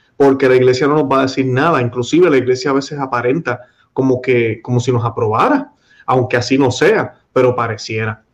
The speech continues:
porque el silencio... Eh, otorga, porque cuando no actuamos, estamos permitiendo que las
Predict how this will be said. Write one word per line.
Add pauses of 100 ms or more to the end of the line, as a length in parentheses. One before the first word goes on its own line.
(120)
porque
el
silencio... (380)
Eh,
otorga, (220)
porque
cuando
no
actuamos,
estamos
permitiendo
que
las